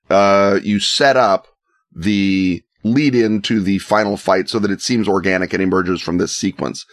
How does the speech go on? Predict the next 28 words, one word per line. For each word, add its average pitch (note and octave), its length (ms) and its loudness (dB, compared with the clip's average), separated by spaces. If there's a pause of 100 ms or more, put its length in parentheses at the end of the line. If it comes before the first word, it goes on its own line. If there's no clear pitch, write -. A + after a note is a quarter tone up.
(260)
And G2 200 -2
this A#2 180 0
is, G2+ 340 -2 (880)
this D3+ 240 -4
is - 140 -2
tougher C#3 400 0
in, A#2 280 0
in A2 160 0
some G3 240 0
ways F#2+ 420 -2 (260)
in A2+ 120 0
a G#2 60 -2
con A#2 360 -2
game G2 440 -2 (240)
because, A2+ 280 -2
again, A#2+ 240 0
you've G#2+ 160 0
got A#2+ 260 0
to A2 380 0 (400)
make C3 360 0
a A#2 140 2
convincing A#2+ 1000 0
funnel A#2 500 0
that G#2+ 200 -4
leads A#2+ 320 -2
them G#2 220 -2
to G#2 320 -2
the, F#2 380 0